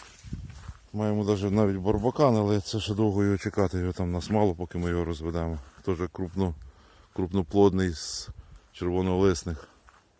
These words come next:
І ще в нас там є український велетень, ну ще рано показувати, тому що ще поки не маємо від нього саджанців, то нема що там показувати. Так що всім добра і миру, будьте здорові.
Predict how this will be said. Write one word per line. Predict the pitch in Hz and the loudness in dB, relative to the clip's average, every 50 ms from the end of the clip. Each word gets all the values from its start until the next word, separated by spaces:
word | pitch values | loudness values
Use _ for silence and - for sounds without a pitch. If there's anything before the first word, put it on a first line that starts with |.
| _ _ _ _ _ _ _ _ _ _ _ _ _ _ _ _ _ - | _ _ _ _ _ _ _ _ _ _ _ _ _ _ _ _ _ -14
І | 87 | -8
ще | - - 127 | -2 0 2
в | 120 | 2
нас | 117 107 - | 2 0 -2
там | - 110 101 | -2 -2 0
є | 98 107 | 2 2
український | 101 90 - 104 104 98 95 90 - - - 95 | 2 2 2 2 2 2 2 -2 -4 -4 0 2
велетень, | 98 101 98 95 85 - 90 87 | 4 4 4 4 2 -2 -6 -4
ну | 90 90 | -4 -4
ще | - 101 95 | -2 0 2
рано | 98 101 98 95 90 | 2 2 2 0 -2
показувати, | - 95 87 - 107 104 92 90 90 85 - - | -4 -6 -2 0 0 0 0 0 -4 -6 -6 -8
тому | 80 85 87 90 85 | -8 -8 -6 -6 -6
що | - - 92 80 - - - - - - - - _ _ _ _ _ _ _ _ _ - - - - - - | -6 -8 -10 -10 -10 -16 -20 -20 -20 -20 -20 -20 _ _ _ _ _ _ _ _ _ -20 -20 -20 -20 -20 -18
ще | - 92 | -16 -14
поки | - 87 - - 92 | -14 -12 -8 -4 -2
не | 92 92 | -2 0
маємо | 95 95 95 90 87 | 0 0 0 0 0
від | 87 85 82 | -2 -4 -4
нього | 92 90 85 | -4 -4 -4
саджанців, | - - 113 110 92 95 90 82 - 101 87 | -2 -2 -2 -2 -2 -4 -6 -8 -8 -12 -10
то | - 87 | -10 -8
нема | 87 87 90 95 | -6 -6 -6 -6
що | 90 - 92 | -8 -8 -10
там | 90 90 82 | -10 -10 -10
показувати. | - 85 - - 80 76 69 69 71 69 - - - - - - - _ _ - - - _ _ _ _ _ - - _ _ _ - - - _ _ | -10 -12 -10 -8 -8 -8 -8 -10 -16 -16 -16 -18 -18 -18 -20 -20 -20 _ _ -20 -20 -20 _ _ _ _ _ -20 -20 _ _ _ -20 -20 -20 _ _
Так | - 95 - | -12 -10 -8
що | - 107 | -8 -8
всім | 98 - - 120 117 | -6 -4 -2 -2 0
добра | 98 110 110 101 107 113 110 | 0 -2 0 2 2 4 4
і | 104 | 4
миру, | 104 113 120 120 113 110 101 | 4 2 2 2 2 0 -2
будьте | 92 101 98 - 101 | -2 -6 -6 -4 -4
здорові. | 98 95 87 92 104 110 113 110 104 101 92 | -4 -2 0 2 2 4 4 4 4 2 0